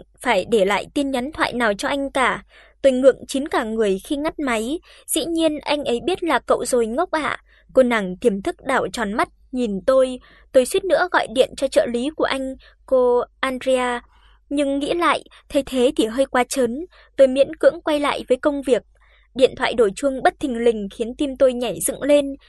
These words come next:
Christian ư? Nhưng không phải, rốt cuộc là Kết, bạn thân nhất của tôi. "Anna!" Cô ấy la toáng lên ở đầu dây bên kia.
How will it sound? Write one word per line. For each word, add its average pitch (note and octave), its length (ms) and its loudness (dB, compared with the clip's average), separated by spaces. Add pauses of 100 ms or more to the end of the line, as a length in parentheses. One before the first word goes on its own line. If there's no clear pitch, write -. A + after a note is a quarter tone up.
(280)
Christian - 540 -2
ư? D#4+ 340 -2 (280)
Nhưng B3+ 240 -2
không A#3+ 200 -2
phải, G#3 300 -4 (280)
rốt F4+ 160 0 (100)
cuộc B3+ 160 8 (160)
là A3+ 200 -2 (120)
Kết, - 180 0 (340)
bạn B3+ 220 -2
thân C#4 200 -4
nhất F#4 220 0
của - 200 0
tôi. C4+ 340 4 (640)
"Anna!" F4 560 2 (400)
Cô D4 80 4
ấy B3+ 280 4
la D4+ 180 0
toáng C4+ 280 -4
lên E4 220 0
ở G#3 160 -2
đầu G3+ 200 -4
dây C4+ 180 2
bên C4+ 240 -2
kia. C#4 340 0